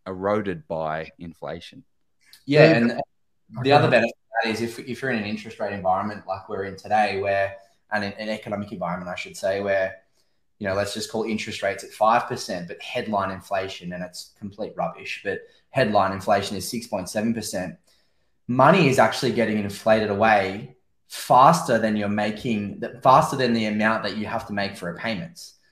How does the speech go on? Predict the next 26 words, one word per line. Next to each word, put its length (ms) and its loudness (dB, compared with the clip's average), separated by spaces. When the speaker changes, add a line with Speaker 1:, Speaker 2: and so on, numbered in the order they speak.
Speaker 2:
So 140 -2
yes, 360 4
you 60 0
have 140 4
to 80 -6
pay 180 0
the 60 -2
bank 240 0
five 260 0
percent 420 -6
in 100 -10
interest 300 -10
repayments, 720 -12
but 100 -4
it's 120 -4
getting 260 0
inf-, 140 -6
inflated 420 -2
away 200 2
at 120 -6
six 220 -14
point 240 -10
seven 200 -10
percent. 360 -14
So 80 -8
theoretically, 880 0